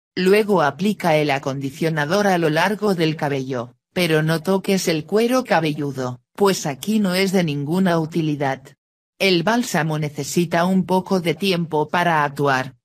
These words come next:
así que no debe retirarlo inmediatamente. Enjuaga el cabello con agua fría. Después de retirar el acondicionador, enjuaga tu cabello con agua fría.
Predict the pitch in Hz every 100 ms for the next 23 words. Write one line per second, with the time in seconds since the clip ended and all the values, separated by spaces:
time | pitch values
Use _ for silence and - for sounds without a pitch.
0 | - 190 185 247 - 190 165 170 170 170
1 | 170 160 147 156 151 151 143 143 143 143
2 | 131 131 123 165 151 143 139 131 127 _
3 | _ _ _ _ _ - 190 156 - 160
4 | 151 151 139 135 143 165 151 190 202 196
5 | 160 165 196 214 220 - 143 135 131 131
6 | _ _ _ _ _ _ - 190 185 175
7 | - 214 226 185 165 165 156 143 156 170
8 | 151 131 165 160 147 - 143 139 131 131
9 | - - _ 208 180 151 175 185 196 185
10 | 190 170 139 185 185 170 151 147 160 160
11 | 156 160 143 139 131 131